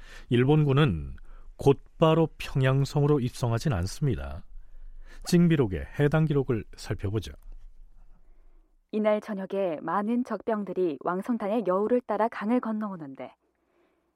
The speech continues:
Speaker 2: 여울을 지키던 우리 군사는 감히 화살 하나 날리지 못하고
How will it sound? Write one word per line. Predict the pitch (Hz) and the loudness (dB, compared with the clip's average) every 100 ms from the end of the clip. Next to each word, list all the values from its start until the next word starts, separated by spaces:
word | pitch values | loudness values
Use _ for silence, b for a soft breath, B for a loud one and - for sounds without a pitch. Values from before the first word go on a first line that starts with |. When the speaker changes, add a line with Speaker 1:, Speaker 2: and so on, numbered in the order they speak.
| - | 4
Speaker 2:
여울을 | 190 185 190 196 | 6 8 6 2
지키던 | 196 208 196 190 | 0 -2 0 0
우리 | 190 190 | 0 -2
군사는 | 190 180 190 170 165 127 - b b b | -2 -8 -8 -8 -8 -8 -14 b b b
감히 | - 190 202 254 | 0 0 2 0
화살 | 277 320 285 262 | 0 -4 -4 -2
하나 | 247 | -2
날리지 | 233 180 196 208 208 | -2 -4 -6 -6 -6
못하고 | 165 180 226 202 143 110 | -6 -8 -10 -10 -12 -16